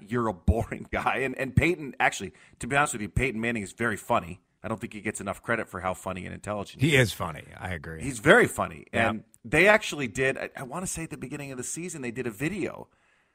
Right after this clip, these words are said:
Speaker 1: And I think Kirk Cousins was on it, wasn't he, when they did a promo for
Speaker 2: Yes,
Speaker 1: the
Speaker 2: he
Speaker 1: Manning
Speaker 2: was.
Speaker 1: cast?
Speaker 2: Yeah.
Speaker 1: And
Speaker 2: Yep.
Speaker 1: he was very
Speaker 2: He did
Speaker 1: funny.
Speaker 2: like a, you, the "You Like That" bit.
Speaker 1: Yeah. Well, and good for him. You know, he's,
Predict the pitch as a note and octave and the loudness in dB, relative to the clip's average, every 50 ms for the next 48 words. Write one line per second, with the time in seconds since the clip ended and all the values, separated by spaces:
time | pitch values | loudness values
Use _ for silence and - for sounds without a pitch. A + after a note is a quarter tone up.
0 | _ _ - - B2+ C3+ C#3 - - - - - - D3+ D#3+ F3 - - E3+ F3 | _ _ 0 2 4 4 4 4 2 0 0 0 0 2 2 2 0 0 0 0
1 | F#3+ F#3+ G3 E3 F3 F#3+ - - - D3+ G3+ B3+ B3 - - - G2+ A#2+ C3+ - | 0 -2 -4 -4 -4 -4 -4 -2 0 2 2 2 2 0 -2 -2 0 0 0 0
2 | G3 G3 G#3 G3+ F#3+ F#3 E3 E3 E3 D#3+ F3+ F3 F3+ F3+ - E3 D#3 D#3+ E3 E3+ | 0 -2 -2 -2 -2 -2 -2 -2 -2 -2 -2 -2 -2 -2 0 0 0 2 2 0
3 | F3 D#3+ - F3 E3 D#3+ D#3+ D3+ - _ _ _ - C3 E3 G3 G#3 F3 - D3 | -2 -2 -2 0 0 0 0 -2 -6 _ _ _ 6 10 10 10 10 8 6 6
4 | D3+ E3 D#3+ D3+ D#3+ F3 F#3+ - G2+ A2+ G#2 F#2 G2+ A#2+ C#3+ D#3 D3+ B2 F#2 - | 6 8 10 10 10 10 8 6 4 2 4 6 8 8 8 8 8 6 2 -2
5 | _ _ - C3 C3 C3 D3+ D3 A#2+ B2+ C#3 D3+ F3 D#3+ C#3+ B2 D3 D3+ C#3 C#3 | _ _ 2 4 4 4 4 2 -2 -2 0 4 6 6 8 10 10 10 10 12
6 | C#3 C3+ A2+ - C3 B2 A#2+ A#2+ A#2+ A2 A#2 B2+ - - B2 G2+ A#2 A2+ G#2+ G#2 | 10 10 8 8 8 8 8 8 6 6 4 2 0 -2 0 2 4 4 4 6
7 | A2 A2 G#2 G#2+ A2 A2 F#2+ - - F#2 E2 E2 C#2+ D2 E2+ F2 D#2+ C#2 - - | 4 6 8 8 8 6 6 2 0 0 0 -2 -4 -4 -4 -4 -4 -4 -8 -12
8 | _ _ _ _ _ _ _ E3 G#3 C4 B3+ D#3 G#2+ F#2 - _ _ - - - | _ _ _ _ _ _ _ -4 -2 0 0 0 0 -2 -6 _ _ -20 -8 0
9 | - G#3 F3+ A3+ A#3+ A#3 - - D4 C#4 - - C4 A3 G#3 G#3+ D#3 A2 G#2+ G2 | 4 6 8 8 8 6 6 2 -4 -2 0 2 2 4 4 4 2 2 0 -4
10 | - - D3+ D3+ D#3+ E3+ E3 - F3+ F#3+ G3+ F#3 - - - | -6 -4 0 2 2 2 2 0 -2 -2 -2 -2 -4 -6 -8